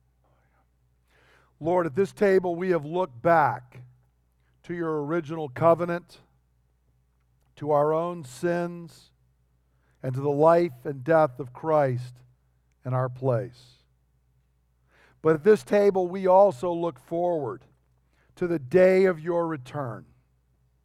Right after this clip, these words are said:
when we will feast at the marriage supper of the Lamb, when we will see our bridegroom Jesus face to face,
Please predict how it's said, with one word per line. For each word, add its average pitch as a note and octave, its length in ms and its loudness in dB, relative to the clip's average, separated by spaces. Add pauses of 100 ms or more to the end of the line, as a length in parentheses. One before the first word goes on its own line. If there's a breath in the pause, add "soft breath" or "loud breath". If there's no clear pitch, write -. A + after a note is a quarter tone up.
(720 soft breath)
when E3+ 220 -6
we G3+ 140 -4
will F#3+ 180 0
feast D3+ 560 -4
at B2+ 100 -10
the E3 80 -2
marriage E3 400 0
supper E3 460 -2
of D3 80 -4
the D3 60 -4
Lamb, C#3 480 -4 (580 soft breath)
when E3+ 160 -6
we G#3 120 -4
will G#3+ 180 0
see G#3+ 340 -2
our G3 160 8
bridegroom F3 760 2
Jesus D3 580 -4
face E3+ 440 2
to D#3+ 120 -10
face, C#3+ 680 -2